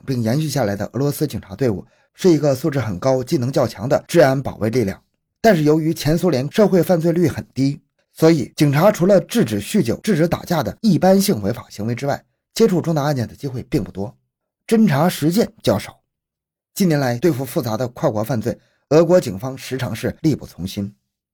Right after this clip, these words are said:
在几年来的联手合作中，俄国警方对中国警察机智果敢、恪尽职守的出色表现佩服有加，所以在历次的联手破案过程中，俄国警方都能听取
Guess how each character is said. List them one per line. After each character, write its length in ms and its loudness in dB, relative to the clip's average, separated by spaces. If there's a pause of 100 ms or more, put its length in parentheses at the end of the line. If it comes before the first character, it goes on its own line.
(120)
在 180 4
几 180 -4
年 160 -2
来 120 -2
的 140 0
联 180 -2
手 120 -8
合 180 -14
作 140 -6
中， 220 -10 (540)
俄 180 6
国 140 6
警 180 -2
方 120 -4
对 140 0
中 240 0
国 120 4
警 140 -6
察 240 -8 (180)
机 180 0
智 220 0
果 240 2
敢、 220 -4
恪 220 2
尽 160 0
职 120 -6
守 120 -2
的 100 -16
出 180 -4
色 140 2
表 160 -6
现 220 -6 (100)
佩 180 2
服 160 -2
有 200 -2
加， 280 -4 (640)
所 180 2
以 40 6
在 180 4
历 240 2
次 140 -6
的 140 -2
联 240 0
手 200 -4
破 140 -2
案 100 -2
过 140 -4
程 140 -6
中， 180 -4 (200)
俄 180 4
国 140 4
警 160 -4
方 200 -4
都 160 0
能 160 2
听 200 -2
取 100 -8